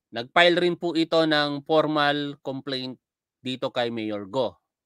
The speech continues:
for grave misconduct. Actually, apat, up nga po yun eh. Grave misconduct, serious dishonesty, dishonesty, gross neglect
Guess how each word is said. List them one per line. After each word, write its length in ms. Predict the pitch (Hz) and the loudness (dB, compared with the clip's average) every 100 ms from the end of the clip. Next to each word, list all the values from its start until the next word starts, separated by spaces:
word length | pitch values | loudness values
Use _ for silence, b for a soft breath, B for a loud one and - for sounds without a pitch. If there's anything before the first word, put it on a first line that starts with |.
| - | -6
for 160 | 113 | -6
grave 320 | 104 123 131 113 | -4 -4 -4 -4
misconduct. 720 | 113 - - 104 98 104 92 - | -6 -6 -6 -6 -4 -4 -4 -4
Actually, 320 | - 170 165 120 | -4 -2 -2 0
apat, 240 | 120 131 - - | -2 -4 -8 -8
up 160 | 113 | -8
nga 180 | 131 120 110 | -6 -6 -6
po 160 | 123 | -6
yun 160 | 131 120 | -4 -4
eh. 160 | 87 _ _ _ _ _ _ _ _ | -8 _ _ _ _ _ _ _ _
Grave 300 | - 175 170 | 2 4 4
misconduct, 840 | 147 143 - 135 123 127 170 - - _ _ _ _ | 4 0 0 2 4 8 6 6 -8 _ _ _ _
serious 480 | - 165 160 160 | 2 4 4 2
dishonesty, 1040 | - 131 - 139 131 131 - - - 180 156 | 0 -6 -2 0 2 0 -6 -10 -6 -6 -6
dishonesty, 800 | 135 - 139 131 - - 180 190 _ _ _ _ - | -8 0 0 0 -2 -4 -4 -6 _ _ _ _ 2
gross 320 | 160 208 - | 8 8 8
neglect 480 | 190 156 160 156 | -2 2 2 2